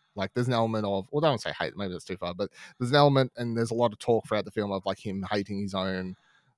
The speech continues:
um, you know, his own skin color, like, or however you wanna put that, um, sort of thing that's, like, sort of thrown in as, as, as well. Like, he dyes his hair bleach blonde. People make fun of him, wanna, like, say, "Oh, you wanna be like Eminem," and all this sort of stuff.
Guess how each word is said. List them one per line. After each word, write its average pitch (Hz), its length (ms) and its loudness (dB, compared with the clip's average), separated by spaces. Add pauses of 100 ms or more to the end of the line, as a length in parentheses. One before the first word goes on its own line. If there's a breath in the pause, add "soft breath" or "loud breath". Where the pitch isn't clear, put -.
um, 71 540 -4 (580)
you 117 80 0
know, 95 100 0
his 104 120 -2
own 92 140 -2
skin 156 320 4
color, 123 580 8
like, 95 240 0 (100)
or 101 180 -2 (220)
however 104 220 0
you 104 60 -2
wanna 98 100 -4
put - 220 -6
that, 98 240 2 (220)
um, 95 400 -2
sort 101 180 -2
of - 60 -10
thing 98 140 -4
that's, 95 180 -4
like, 95 120 -6 (180)
sort - 180 -6
of 98 60 -10
thrown 92 320 -4
in 90 140 -6
as, - 240 -12 (100)
as, 95 240 -4
as 98 180 -10
well. 95 320 -4 (240 loud breath)
Like, 104 120 -2
he 110 80 0
dyes 98 340 0
his 107 120 -4
hair 101 200 0
bleach 104 400 -4
blonde. 98 480 -4 (180)
People 98 360 -4
make 101 180 -4
fun 95 180 -2
of 92 80 -4
him, 95 180 -2
wanna, 92 220 -4 (120)
like, 98 160 -6
say, 95 360 -2
"Oh, 101 220 0
you 104 160 -2 (100)
wanna 98 200 -4
be 101 120 -2
like 95 160 -4
Eminem," 95 500 -4
and 92 100 -6
all 95 80 -4
this 98 140 -6
sort 101 180 -4
of 92 60 -10
stuff. 101 300 -4